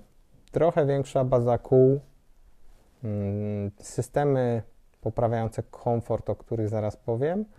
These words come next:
hamulce tarczowe i przełożenia, mówiąc tak pejoratywnie, bardziej emeryckie,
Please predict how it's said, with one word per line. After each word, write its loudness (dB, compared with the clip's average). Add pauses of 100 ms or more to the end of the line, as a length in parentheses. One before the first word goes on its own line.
(880)
hamulce 2
tarczowe 2 (920)
i 4
przełożenia, 2 (1400)
mówiąc 0
tak -2
pejoratywnie, 0
bardziej -2
emeryckie, -2